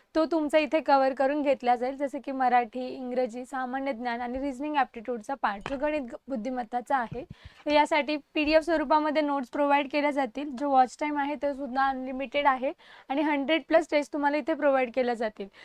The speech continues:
तर या नंबरशी कॉन्टॅक्ट करायचा आहे एट फाईव्ह थ्री झिरो वन टू वन डबल झिरो टू आणि यासाठीची फीज आहे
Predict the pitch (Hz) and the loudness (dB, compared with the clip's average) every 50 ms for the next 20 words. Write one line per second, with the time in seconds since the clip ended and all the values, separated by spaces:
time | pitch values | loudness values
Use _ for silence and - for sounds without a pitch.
0 | - _ - 285 285 285 294 294 311 302 294 311 302 - 359 302 - 302 269 262 | -20 _ 0 6 8 8 8 8 6 2 0 0 0 0 0 2 2 2 2 2
1 | 247 285 302 269 - 311 294 277 285 285 - 311 285 285 285 294 320 311 277 269 | 2 0 0 2 2 2 4 4 2 2 4 4 4 6 6 4 2 2 2 2
2 | 233 - - 302 311 285 - 320 302 294 247 285 294 294 294 277 277 269 254 262 | 2 2 2 2 2 2 2 0 0 0 0 2 6 6 6 6 4 2 -2 -2
3 | 269 302 285 285 277 277 277 285 277 233 277 277 233 262 269 269 277 233 - 285 | -2 -2 0 0 0 0 0 0 0 2 0 0 0 -2 -2 -2 -2 -2 -4 -4
4 | 294 349 415 - _ _ _ _ _ _ _ _ _ _ _ _ _ _ _ _ | -6 -6 -6 -8 _ _ _ _ _ _ _ _ _ _ _ _ _ _ _ _
5 | _ _ _ _ - 254 262 269 277 269 - 302 254 311 269 294 339 277 - 330 | _ _ _ _ -10 -6 -4 -4 -2 -2 -2 -2 -2 -2 -2 -2 -2 -2 0 2
6 | 339 320 320 339 | 2 2 2 0